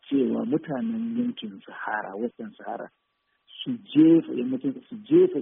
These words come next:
ƙuri'a suna son yanci ko ko suna son su ci gaba zama a ƙarƙashin mallakar Maroko. Har yanzu an kasa aiwatar da wannan abubuwa. Saboda haka akwai bukatan a gaggauta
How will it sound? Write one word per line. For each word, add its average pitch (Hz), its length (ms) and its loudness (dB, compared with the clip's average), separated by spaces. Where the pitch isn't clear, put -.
ƙuri'a - 440 -2
suna 147 300 -2
son 131 180 -2
yanci 165 400 -8
ko - 160 -4
ko - 140 -8
suna 240 320 -8
son - 180 -6
su - 180 -20
ci - 80 -20
gaba - 240 -10
zama 110 220 -8
a - 120 -12
ƙarƙashin - 480 -12
mallakar 104 520 -12
Maroko. - 460 -14
Har - 260 -6
yanzu 147 500 2
an 120 140 -8
kasa - 380 -12
aiwatar - 360 -18
da - 80 -16
wannan - 300 -14
abubuwa. - 340 -20
Saboda 160 340 6
haka 143 400 -4
akwai - 240 0
bukatan 127 640 -4
a - 80 -18
gaggauta 120 760 0